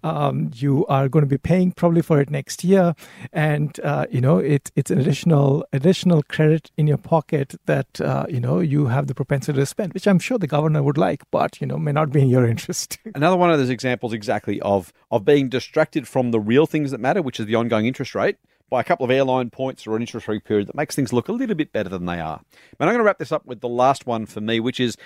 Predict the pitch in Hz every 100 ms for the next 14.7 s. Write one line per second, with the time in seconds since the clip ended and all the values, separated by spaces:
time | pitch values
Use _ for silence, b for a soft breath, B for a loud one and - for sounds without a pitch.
0 | B - 131 190 185 - 160 - - 113
1 | 120 127 113 104 - 120 113 107 101 -
2 | 104 92 95 - 170 113 139 139 127 113
3 | 107 95 _ - 135 - 170 196 220 233
4 | - b b b - 170 220 160 143 -
5 | _ 107 143 147 127 82 73 - 143 165
6 | - 147 123 - 107 92 110 - 240 262
7 | 233 202 170 170 147 139 b b b -
8 | 139 135 127 120 110 107 98 80 67 -
9 | 202 - 175 - 185 160 151 123 147 -
10 | _ _ _ _ - 208 220 202 247 233
11 | 190 185 - 190 170 160 - 160 147 -
12 | 175 156 151 139 143 127 139 110 - _
13 | _ _ _ _ 123 139 127 120 120 113
14 | - - - 85 - -